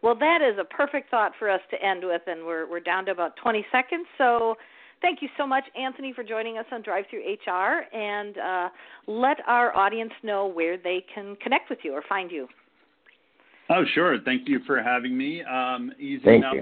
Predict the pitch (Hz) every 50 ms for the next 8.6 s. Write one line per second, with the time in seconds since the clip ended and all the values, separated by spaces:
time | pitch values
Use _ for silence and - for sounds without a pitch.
0 | 120 127 117 113 113 117 - 123 113 110 127 123 127 131 131 120 117 120 120 127
1 | - 131 120 113 120 120 123 123 - 131 127 131 135 135 135 139 143 139 - 71
2 | 110 117 110 110 110 110 110 113 113 110 - - 110 110 117 113 113 110 110 110
3 | 110 113 107 104 104 - - - 120 117 113 117 117 107 107 104 107 104 107 107
4 | 110 - - 110 110 110 107 104 107 107 - - - 110 107 104 101 101 98 -
5 | _ - - - - - - - 95 - - - 123 113 110 - - 117 110 110
6 | 107 107 104 104 104 101 98 - - 104 101 101 104 101 101 104 98 101 101 101
7 | 104 101 - - - 107 98 98 98 98 98 98 98 101 101 101 101 104 110 123
8 | 123 - - 107 104 107 101 110 104 104 107 107